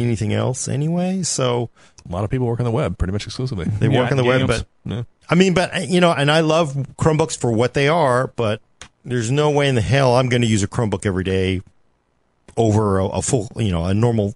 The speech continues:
Speaker 1: you know, uh, full client, right?
Speaker 2: Sure.
Speaker 1: That's, that's Mac, that's P C.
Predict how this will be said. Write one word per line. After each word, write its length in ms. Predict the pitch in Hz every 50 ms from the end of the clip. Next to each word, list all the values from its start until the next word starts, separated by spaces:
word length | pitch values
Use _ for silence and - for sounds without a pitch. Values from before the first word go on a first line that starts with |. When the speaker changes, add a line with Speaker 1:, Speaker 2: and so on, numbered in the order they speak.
| - _
Speaker 1:
you 100 | - 107
know, 200 | 95 87 85 90 - _ _ _ _ _ _ _ _ _ _ _ _ _ _ _ _ _ -
uh, 180 | - - -
full 220 | 107 - 147 147 -
client, 340 | - - 123 104 90 76 71
right? 180 | 85 87 90
Speaker 2:
Sure. 120 | 87 87 107
Speaker 1:
That's, 220 | 98 - - -
that's 280 | - 104 98 98 - -
Mac, 420 | 104 110 110 117 113 107 _ -
that's 340 | - 98 92 92 - - -
P 240 | - - - 107 92
C. 340 | - - 107 104 113 113